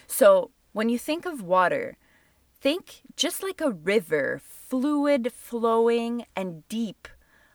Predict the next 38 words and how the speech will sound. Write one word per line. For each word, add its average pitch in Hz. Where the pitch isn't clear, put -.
are 196
the 196
emotions 180
of 160
those 160
who 196
fall 160
under 151
this 139
element. -
And 220
so 220
with 208
this 240
element, 285
we 240
can 254
see 370
that 262
the 214
Cancer 240
is 185
going 214
to 233
be 185
someone 202
who 220
is 208
very 359
in 254
touch -
with 185
their 165
emotions 147
and 214
those 160
of 143
others. -